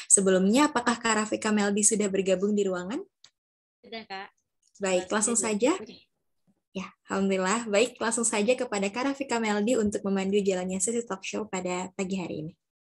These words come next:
Speaker 2: Baik, terima kasih Kak Tasya atas waktunya. Baik, teman-teman virtual semuanya, apa kabar?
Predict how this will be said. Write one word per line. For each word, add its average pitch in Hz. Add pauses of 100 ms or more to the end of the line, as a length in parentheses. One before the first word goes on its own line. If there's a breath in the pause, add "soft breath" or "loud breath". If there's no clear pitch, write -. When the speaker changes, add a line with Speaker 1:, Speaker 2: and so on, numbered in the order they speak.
(500)
Speaker 2:
Baik, 214
terima 208
kasih 226
Kak 220
Tasya 208
atas 180
waktunya. 180 (540 soft breath)
Baik, 311
teman-teman 277
virtual 226
semuanya, 208 (180)
apa 190
kabar? 185